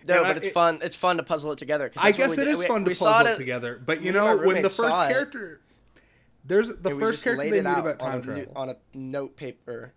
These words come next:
Speaker 1: or whatever. We got, we got out our, like, notebooks, and we, like, laid out a timeline, and we were like, just put all the events, and then we had, like, the characters, like, as lines going, like, back and forth,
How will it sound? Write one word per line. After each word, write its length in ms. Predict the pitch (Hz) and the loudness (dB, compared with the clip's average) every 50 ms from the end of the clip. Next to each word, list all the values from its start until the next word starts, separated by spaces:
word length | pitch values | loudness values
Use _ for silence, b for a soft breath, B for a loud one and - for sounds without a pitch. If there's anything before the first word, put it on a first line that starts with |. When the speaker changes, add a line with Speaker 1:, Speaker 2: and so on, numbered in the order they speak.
| _ _ | _ _
Speaker 1:
or 80 | 131 | -8
whatever. 320 | 127 120 117 117 113 113 110 | -8 -6 -8 -10 -10 -12 -12
We 120 | 120 123 | -12 -8
got, 280 | 120 139 135 135 151 151 | -6 -4 -4 -2 -2 -4
we 80 | 156 | -2
got 140 | 165 165 185 | -2 0 2
out 260 | 196 196 190 170 - _ _ | 2 2 2 0 -4 _ _
our, 160 | - 147 147 143 | -4 -2 -2 -2
like, 180 | 143 139 117 131 | -4 -6 -8 -8
notebooks, 720 | 123 131 139 135 - 131 120 117 - - - - - - _ _ _ _ _ _ - | -6 -6 -6 -6 -6 -8 -8 -8 -8 -8 -8 -8 -10 -12 _ _ _ _ _ _ -10
and 160 | 127 123 123 | -8 -8 -8
we, 80 | 123 123 | -8 -8
like, 260 | 127 120 113 - - | -8 -8 -10 -10 -8
laid 220 | 127 127 135 147 | -6 -4 0 2
out 120 | 160 170 170 | 2 2 0
a 40 | |
timeline, 640 | 165 156 143 131 120 120 117 113 113 113 113 113 - _ _ | -2 -6 -8 -8 -8 -8 -10 -12 -12 -12 -14 -18 -20 _ _
and 100 | - 120 117 | -12 -10 -8
we 100 | 117 120 | -6 -6
were 80 | 123 | -6
like, 180 | 117 117 113 - | -8 -8 -12 -14
just 200 | - 120 - - _ _ _ _ _ _ _ | -16 -18 -18 -18 _ _ _ _ _ _ _
put 160 | - - 147 | -10 -6 -4
all 140 | 147 143 147 | -4 -4 -4
the 80 | 151 151 | -6 -6
events, 460 | 139 123 127 127 123 120 117 - - | -6 -6 -8 -8 -8 -8 -8 -8 -8
and 120 | - 131 131 | -8 -8 -8
then 120 | 127 131 | -8 -6
we 100 | 139 139 | -6 -6
had, 220 | 143 135 127 120 | -4 -4 -4 -4
like, 140 | 127 117 - | -6 -10 -10
the 60 | - | -14
characters, 760 | - - - 135 135 139 127 - - 127 123 123 123 117 - - | -12 -8 -6 -4 -4 -4 -6 -8 -8 -8 -6 -6 -8 -8 -10 -8
like, 340 | 123 117 117 117 _ _ b b b b b b b _ _ _ - | -8 -8 -10 -12 _ _ b b b b b b b _ _ _ -6
as 180 | 127 120 113 - | -6 -6 -6 -6
lines 540 | 117 123 123 127 131 131 127 123 123 110 - | -6 -6 -4 -4 -4 -4 -4 -6 -8 -8 -6
going, 280 | 131 127 123 123 123 | -4 -4 -4 -4 -6
like, 200 | 120 117 117 - | -8 -10 -10 -8
back 260 | - 120 120 123 123 | -6 -4 -4 -4 -8
and 140 | - 120 110 | -10 -16 -12
forth, 520 | - - 127 123 127 123 123 123 - _ | -8 -6 -4 -2 -2 -2 -4 -6 -12 _